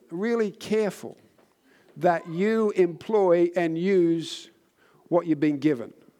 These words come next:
Because you use it and it grows,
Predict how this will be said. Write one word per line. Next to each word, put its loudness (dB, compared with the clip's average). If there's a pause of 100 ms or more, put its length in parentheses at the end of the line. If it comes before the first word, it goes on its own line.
(1000)
Because -2 (2000)
you -2
use -2
it -6 (560)
and -2
it -6
grows, -2